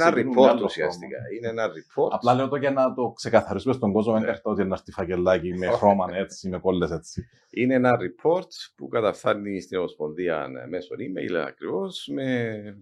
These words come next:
Speaker 1: περιστατωμένα στοιχεία.
Speaker 2: Στη βάση στοιχηματικής δραστηριότητας, φαντάζομαι,
Speaker 1: Ναι, ναι,
Speaker 2: έρχεται,
Speaker 1: που
Speaker 2: έτσι.
Speaker 1: η uefa συνεργάζεται με έναν, ε, οργανισμό του εξωτερικού,
Speaker 2: Μάλιστα.
Speaker 1: πολύ εξειδικευμένο, το οποίο,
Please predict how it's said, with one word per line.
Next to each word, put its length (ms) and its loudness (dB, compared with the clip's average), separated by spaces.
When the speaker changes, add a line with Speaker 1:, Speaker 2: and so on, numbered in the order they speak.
Speaker 1:
περιστατωμένα 1160 -2
στοιχεία. 720 -8
Speaker 2:
Στη 240 -10
βάση 280 0
στοιχηματικής 520 2
δραστηριότητας, 540 2
φαντάζομαι, 420 -2
Speaker 1:
Ναι, 100 -2
ναι, 100 0
Speaker 2:
έρχεται, 180 -2
Speaker 1:
που 60 -4
Speaker 2:
έτσι. 340 -2
Speaker 1:
η 80 -6
uefa 180 -6
συνεργάζεται 640 0
με 120 -4
έναν, 400 -8
ε, 40 -6
οργανισμό 520 -6
του 80 -12
εξωτερικού, 840 -10
Speaker 2:
Μάλιστα. 340 -10
Speaker 1:
πολύ 180 0
εξειδικευμένο, 920 -2
το 100 0
οποίο, 260 0